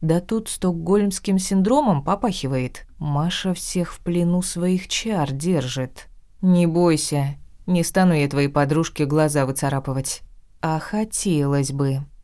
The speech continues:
Ваха моим ответом не удовлетворяется, но мне как-то по барабану. Это он пришёл ко мне с просьбой. «До завтра», ворчит, глядя мне в глаза.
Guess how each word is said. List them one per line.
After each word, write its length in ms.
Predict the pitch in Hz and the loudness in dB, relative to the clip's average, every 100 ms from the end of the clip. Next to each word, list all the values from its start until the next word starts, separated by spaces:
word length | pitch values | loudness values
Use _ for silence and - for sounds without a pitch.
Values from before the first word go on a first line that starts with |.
| - - | -18 -8
Ваха 360 | 147 160 - | -2 -2 0
моим 260 | 160 151 147 | 0 2 0
ответом 460 | 143 156 151 151 151 | 0 0 0 0 0
не 80 | |
удовлетворяется, 1300 | 151 147 143 143 - 147 147 131 123 - - 127 123 - - | 0 0 0 0 0 2 2 0 -2 -6 -6 -6 -8 -14 -4
но 380 | 202 165 147 143 | 0 2 2 0
мне 340 | 151 170 156 | 0 2 2
как-то 420 | 139 143 - 139 | 0 -2 -2 -2
по 120 | 139 143 | -2 0
барабану. 640 | 151 160 160 127 123 131 - - - - | 0 0 -2 -4 -6 -8 -16 -20 -16 -6
Это 220 | 220 233 | -2 2
он 260 | 196 202 226 | 2 2 0
пришёл 360 | 240 - 170 | -2 0 0
ко 140 | 143 139 | 2 0
мне 160 | 143 | -2
с 60 | 143 | -2
просьбой. 560 | - 190 139 135 127 - - - - | 0 0 0 -2 -4 -10 -20 -20 -4
«До 240 | 151 156 | 2 4
завтра», 600 | 147 156 139 - 127 123 - - - - | 4 4 2 -2 -4 -4 -10 -18 -18 -6
ворчит, 460 | 147 135 - 147 139 | -4 -2 -2 -4 0
глядя 340 | 143 139 143 | 0 2 2
мне 200 | 139 139 | 2 0
в 40 | |
глаза. 640 | - 139 139 131 131 131 | 0 0 0 0 -2 -4